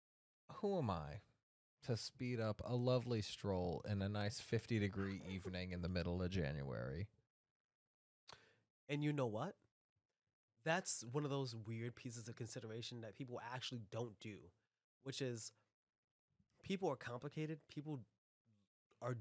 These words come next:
Speaker 2: doing different things all the time.
Speaker 1: People got different reasons for doing different things.
Speaker 2: And, like, you know, like, a, a blind person who's waiting at the corner with their walking stick and maybe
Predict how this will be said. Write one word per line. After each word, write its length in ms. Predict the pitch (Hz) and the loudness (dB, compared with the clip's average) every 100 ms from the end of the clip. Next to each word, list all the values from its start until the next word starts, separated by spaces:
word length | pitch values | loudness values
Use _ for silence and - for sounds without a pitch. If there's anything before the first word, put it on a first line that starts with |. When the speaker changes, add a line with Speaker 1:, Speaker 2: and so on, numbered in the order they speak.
| 98 | 2
Speaker 2:
doing 400 | 143 147 151 135 | 6 6 6 4
different 360 | 135 143 120 | 2 0 -2
things 360 | - 110 127 123 | 2 2 2 0
all 140 | 117 | 0
the 100 | 123 | 0
time. 480 | 117 107 101 123 165 - - - | -2 -4 -4 -4 -6 -12 -20 -8
Speaker 1:
People 320 | - 190 220 | -2 2 4
got 240 | 202 208 | 2 -2
different 340 | - 202 175 135 | -4 -4 -4 -4
reasons 440 | 151 214 247 208 - | 0 2 2 0 -2
for 140 | 143 | -6
doing 320 | 127 131 120 107 | -4 -2 -2 -2
different 400 | 113 113 113 107 | -4 -4 -8 -6
things. 120 | - | -2
Speaker 2:
And, 140 | 160 | 2
like, 220 | 165 165 160 - _ _ _ _ _ | 2 0 -2 -16 _ _ _ _ _
you 80 | 175 | -2
know, 320 | 180 175 170 160 _ _ _ _ _ _ _ _ _ _ _ _ | 0 0 -4 -8 _ _ _ _ _ _ _ _ _ _ _ _
like, 160 | - 139 - _ _ | -8 -8 -8 _ _
a, 80 | 131 120 | -4 -2
a 80 | 120 | -2
blind 340 | 123 123 147 | 2 2 2
person 480 | 135 131 - 131 123 117 | 2 0 0 -2 -2 -2
who's 200 | 127 110 | -2 -2
waiting 360 | 113 123 127 | -2 0 0
at 100 | 117 | -2
the 60 | 104 | -8
corner 580 | - 123 120 117 113 110 - - _ _ | -6 0 0 0 -2 -4 -12 -20 _ _
with 180 | 123 - | -6 0
their 140 | 131 | 2
walking 460 | 117 113 117 - 117 | 4 4 2 0 -4
stick 360 | - - 110 110 _ _ _ - | -4 -4 -6 -8 _ _ _ -10
and 140 | 120 | -6
maybe 460 | 120 120 120 120 | -4 -2 -2 -2